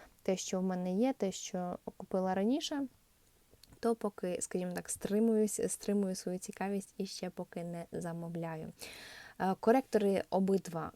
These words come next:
класні, я їх обидва купляла в магазині D M, Deutsche Market, тобто всі люди, які проживають у Польщі, а також у Німеччині і, е,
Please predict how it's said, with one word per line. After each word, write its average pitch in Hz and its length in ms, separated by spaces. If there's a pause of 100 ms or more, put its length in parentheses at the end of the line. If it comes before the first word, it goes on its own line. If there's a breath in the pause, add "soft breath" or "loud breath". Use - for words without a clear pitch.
(120)
класні, 190 720
я 214 180
їх 190 280 (240)
обидва 185 480
купляла 175 520 (120)
в 185 240 (320)
магазині 185 520
D 185 320 (240)
M, 190 180
Deutsche 175 480
Market, 165 440
тобто - 280
всі - 200
люди, 190 260
які 170 280 (380)
проживають 175 600
у 180 100
Польщі, - 640
а 170 100
також - 500
у 170 80
Німеччині 170 880
і, 170 200 (600 loud breath)
е, 175 400